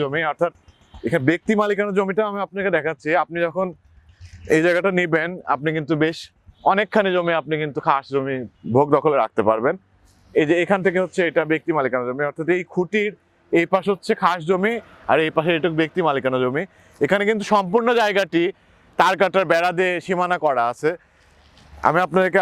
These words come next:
আরেকটু ডিটেলসে দেখাচ্ছি। এই যে এই পাশে, ওই যে ওই পাশের যে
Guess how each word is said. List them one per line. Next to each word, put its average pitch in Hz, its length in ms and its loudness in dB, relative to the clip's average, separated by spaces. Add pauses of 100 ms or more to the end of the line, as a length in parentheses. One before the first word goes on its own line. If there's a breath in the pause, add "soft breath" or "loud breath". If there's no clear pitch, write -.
আরেকটু 180 220 -2 (100)
ডিটেলসে 175 380 0
দেখাচ্ছি। 156 400 -2
এই 160 80 0
যে 165 100 2
এই 160 120 -6
পাশে, 175 220 0 (520)
ওই 202 180 4
যে 190 60 4 (100)
ওই 190 160 0
পাশের 180 300 0
যে 180 60 2